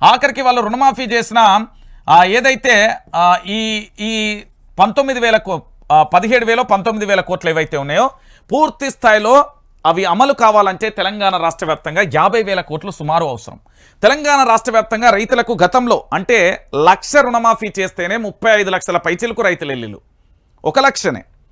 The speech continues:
రెండు లక్షలు అన్నప్పుడు సంఖ్య అనేది డబల్ అవుతుంది.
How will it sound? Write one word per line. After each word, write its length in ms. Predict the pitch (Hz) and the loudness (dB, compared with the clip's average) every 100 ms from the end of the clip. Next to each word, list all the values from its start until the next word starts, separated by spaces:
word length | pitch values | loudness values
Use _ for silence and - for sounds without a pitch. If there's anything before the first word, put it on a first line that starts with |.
| _ _ _ _ _ _ _ _ _ _ _ - | _ _ _ _ _ _ _ _ _ _ _ -10
రెండు 380 | 156 165 233 262 | -4 0 0 2
లక్షలు 400 | 311 285 277 262 | 2 2 0 0
అన్నప్పుడు 400 | 254 233 226 294 | 2 0 0 -2
సంఖ్య 360 | 294 214 226 277 | -2 -4 0 0
అనేది 260 | 254 240 | 0 -2
డబల్ 280 | 226 170 226 | 0 2 4
అవుతుంది. 320 | 226 - 123 | 2 0 -6